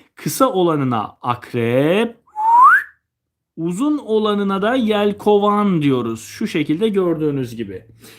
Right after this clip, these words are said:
Peki öğretmenim, e, akrep hangisi, yelkovan hangisi? Bunları karıştırabiliriz. Evet, karıştırmamanız için de size bir tane ipucu vereceğim. Bakın,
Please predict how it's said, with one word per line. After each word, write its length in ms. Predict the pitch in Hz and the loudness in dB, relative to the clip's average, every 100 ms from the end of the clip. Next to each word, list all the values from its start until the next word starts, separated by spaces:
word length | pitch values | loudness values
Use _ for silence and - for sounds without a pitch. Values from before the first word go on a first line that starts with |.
| - | -6
Peki 220 | 277 254 | -4 0
öğretmenim, 580 | 240 269 269 233 151 110 - _ _ | 2 2 0 0 0 -2 -12 _ _
e, 500 | 147 143 143 143 143 139 - _ _ _ _ _ _ _ _ _ - | -2 0 2 2 2 -2 -10 _ _ _ _ _ _ _ _ _ -2
akrep 380 | 202 202 262 247 | -2 2 0 0
hangisi, 440 | 262 269 214 269 | 0 0 0 -2
yelkovan 520 | 247 226 - 165 220 | 0 0 0 0 0
hangisi? 460 | 214 247 220 - 156 | 0 0 0 0 -2
Bunları 260 | 175 185 | 0 -2
karıştırabiliriz. 840 | 180 180 175 190 180 214 214 226 - | 0 -2 0 -2 0 2 0 -2 -6
Evet, 280 | 147 139 139 | -2 -2 -2
karıştırmamanız 640 | 202 220 277 262 208 180 165 | -2 -2 0 0 0 -2 -6
için 160 | 196 | -6
de 80 | 240 | -6
size 220 | 226 202 | -4 -6
bir 40 | 190 | -4
tane 260 | 180 226 | -4 -4
ipucu 300 | 202 170 165 | -4 -2 2
vereceğim. 340 | 147 123 131 139 | 2 0 -2 -2
Bakın, 300 | 139 113 | -2 -2